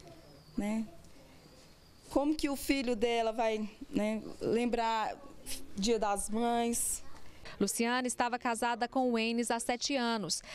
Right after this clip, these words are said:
Speaker 2: Trabalhava como controladora de estacionamento em um shopping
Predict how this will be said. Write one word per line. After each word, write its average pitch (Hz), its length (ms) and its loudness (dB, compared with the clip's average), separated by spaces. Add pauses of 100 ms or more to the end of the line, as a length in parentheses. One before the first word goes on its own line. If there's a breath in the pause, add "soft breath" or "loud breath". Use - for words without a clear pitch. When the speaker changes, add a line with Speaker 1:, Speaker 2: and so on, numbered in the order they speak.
(100)
Speaker 2:
Trabalhava 240 480 2
como 302 240 0
controladora 311 840 4
de 240 100 -2
estacionamento 254 720 0
em 226 120 0
um 175 60 -2
shopping 277 540 0